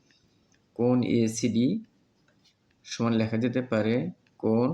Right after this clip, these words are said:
এবিসি প্লাস কোণ বিএসি। অতএব আমরা এটা এভাবে লিখতে পারি, কোণ এসিডি equal to, কোণ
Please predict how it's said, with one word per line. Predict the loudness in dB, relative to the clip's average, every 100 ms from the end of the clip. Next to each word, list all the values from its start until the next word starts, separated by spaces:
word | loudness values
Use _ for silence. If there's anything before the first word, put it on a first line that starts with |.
| -4 -10 -20 _ _ _ _ -2
এবিসি | 2 2 2 0 0 0 0 0 -4 -12 _ _ _ _ -20 -8
প্লাস | -4 -4 -4 -6
কোণ | -2 0 0 -2 -8 _ _ _
বিএসি। | -8 0 4 4 2 0 0 0 0 -4 -4 -4 -8 -20 _ _ _ _ _ _ -6
অতএব | -4 0 0 -2 -8 -20 _ _ _
আমরা | -6 -2 0
এটা | 2 0 0 -2
এভাবে | 0 0
লিখতে | 0 -2
পারি, | -2 0 0 -2 -4 -10 _ _ _ _ _ _ _ -2
কোণ | 2 2 2 -2 -6 -14 _ _ _ _
এসিডি | -2 0 -2 -2 -2 2 2 0 -4 -14 -20 _ _ -6
equal | -2 0 0 0 0
to, | 0 0 -4 -12 _ _ _ _ _ _ _ -4
কোণ | 0